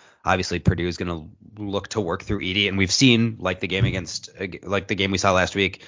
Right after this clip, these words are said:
you know, where he had thirty-eight points against, against Michigan State. He can, he can do it. They can keep feeding him. He can take a bunch of shots. Uh, he can be efficient. Penn State does not have the height at all to stop him. Very interested to see, uh, Pickett, you know, kinda working in the post against,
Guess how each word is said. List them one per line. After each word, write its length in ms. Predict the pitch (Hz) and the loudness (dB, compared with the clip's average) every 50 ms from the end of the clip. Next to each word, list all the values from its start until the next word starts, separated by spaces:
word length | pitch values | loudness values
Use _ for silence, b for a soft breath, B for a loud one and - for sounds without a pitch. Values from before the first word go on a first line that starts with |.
| B B | B B
you 140 | B 98 98 | B -8 -6
know, 200 | 82 78 80 80 | -6 -6 -8 -8
where 360 | 64 69 95 95 90 87 87 | -8 -6 -4 -2 0 0 -2
he 260 | 85 - 90 87 82 | -2 -2 -2 0 0
had 160 | 87 87 82 | 0 -2 -2
thirty-eight 400 | - 87 87 85 82 80 80 71 | -2 -2 -2 0 0 -2 -2 -2
points 260 | - 123 123 117 - - | 2 4 4 4 4 2
against, 280 | 92 95 85 - - | 0 -2 -2 -2 -2
against 260 | - 95 87 87 78 | -2 0 0 0 2
Michigan 320 | 87 92 82 - 82 85 80 | 2 0 0 2 0 0 0
State. 400 | - - 104 95 90 85 - - b b b b b | 2 4 4 6 4 4 0 -8 b b b b b
He 180 | - - 131 | -4 -2 -2
can, 280 | 127 - 120 113 104 - | -2 0 -2 -2 -2 -4
he 180 | - - 110 | -2 -2 -2
can 140 | 107 127 117 | 0 0 0
do 160 | 87 101 110 | 4 4 4
it. 140 | 90 76 - | 4 2 0
They 180 | - - 87 92 | -4 -2 -2 -2
can 160 | - 101 95 | -2 -4 -8
keep 200 | - - 85 - | -2 -2 -4 -2
feeding 300 | - - 95 95 98 87 | 0 0 2 2 2 2
him. 260 | 87 98 92 90 95 | 2 0 0 0 0
He 140 | 92 92 90 | -2 -4 -4
can 120 | - - | -6 -4
take 180 | - - 92 87 | 0 0 2 2
a 20 | |
bunch 180 | 90 95 90 - | 4 2 2 0
of 60 | 92 | -2
shots. 540 | - - 87 82 90 90 - - - - - | -2 0 2 2 2 0 -2 -6 -10 -8 -6
Uh, 180 | - 80 80 76 | -4 -2 -2 -2
he 120 | 73 90 | -4 -6
can 140 | - 78 76 | -12 -14 -12
be 120 | 76 82 85 | -8 -6 -6
efficient. 520 | - - 82 80 - 92 87 - - - _ _ _ - | -4 -2 -4 -2 -2 -2 -4 -4 -6 -14 _ _ _ -12
Penn 180 | - - 95 | -8 -6 -6
State 220 | 90 - 95 92 - | -4 -2 -2 -2 -2
does 180 | 80 80 78 | -2 -6 -2
not 240 | 82 78 87 - - | 0 0 0 0 0
have 160 | - 90 80 | -2 -2 0
the 80 | 76 73 | 0 0
height 240 | - 92 87 82 - | 0 0 0 0 -2
at 140 | - 80 - - | -4 -6 -6 -4
all 220 | - 87 85 85 | -2 0 0 0
to 60 | 80 - | 0 -2
stop 320 | - - 85 80 80 - | -2 2 2 2 2 4
him. 240 | - 92 87 90 - B B B B B B B B B - - | 2 2 2 0 -4 B B B B B B B B B -12 -4
Very 320 | - 123 135 143 143 127 | 2 4 6 6 6 6
interested 360 | 117 120 117 120 110 - 104 104 | 4 2 2 2 0 0 -2 -6
to 40 | |
see, 600 | 101 - - 110 104 101 98 95 95 92 92 _ _ _ - | -6 -6 -4 -4 -2 -2 -2 -2 -4 -6 -10 _ _ _ -8
uh, 440 | 95 95 87 82 78 78 78 78 76 | -4 -4 -2 -2 -2 -4 -4 -4 -4
Pickett, 480 | - - 101 104 85 101 92 95 - _ _ _ _ _ - | 2 2 2 4 4 2 0 -2 -6 _ _ _ _ _ -10
you 120 | - 104 90 | -6 -4 -4
know, 140 | 85 78 | -4 -4
kinda 200 | 76 - 87 85 | -4 -4 -4 -2
working 280 | 85 85 90 82 - 90 | -2 -2 -2 -2 -2 -4
in 60 | 87 | -4
the 60 | 82 | -2
post 360 | - - 87 90 85 - - - | 0 0 2 2 2 0 -4 -6
against, 600 | 85 82 85 82 80 82 76 - - - - - | -6 -2 0 0 0 0 -2 -4 -6 -8 -8 -12